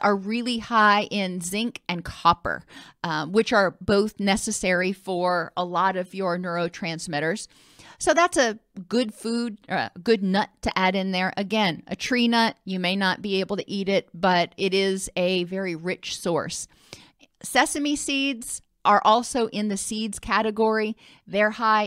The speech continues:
in copper as well as selenium. Magnesium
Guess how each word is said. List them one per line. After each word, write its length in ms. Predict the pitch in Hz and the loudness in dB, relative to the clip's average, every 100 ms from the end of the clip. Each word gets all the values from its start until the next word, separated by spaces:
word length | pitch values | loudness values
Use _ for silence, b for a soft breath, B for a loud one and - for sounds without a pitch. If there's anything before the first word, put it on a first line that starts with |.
| - | -2
in 200 | 196 190 | -6 -6
copper 640 | - 196 202 214 202 196 | 0 0 0 0 0 -2
as 200 | 190 185 | -6 -8
well 240 | 175 170 180 | -4 -2 -2
as 120 | 180 | -6
selenium. 760 | - 180 165 165 156 139 123 - _ _ _ _ _ _ _ _ B B B 196 | -6 -6 -4 -2 -2 -4 -6 -14 _ _ _ _ _ _ _ _ B B B -6
Magnesium 960 | 233 277 277 285 370 349 269 175 139 | 2 2 2 0 -2 0 0 0 -4